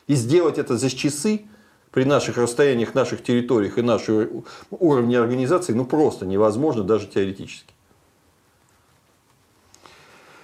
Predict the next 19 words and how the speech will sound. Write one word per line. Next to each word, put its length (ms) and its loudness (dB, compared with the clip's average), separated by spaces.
Поэтому, 640 2
не 120 2
знаю, 1400 2
э, 40 0
есть, 420 -2
конечно, 460 0
предположение 720 0
конспирологическое, 1040 -2
что 480 0
Российская 440 -2
Федерация 600 0
приглашает 760 0
Украину 440 -2
начать 360 -6
наступление 480 -8
на 100 -4
Донбассе, 480 -2
нанести 440 -6
удар. 360 -2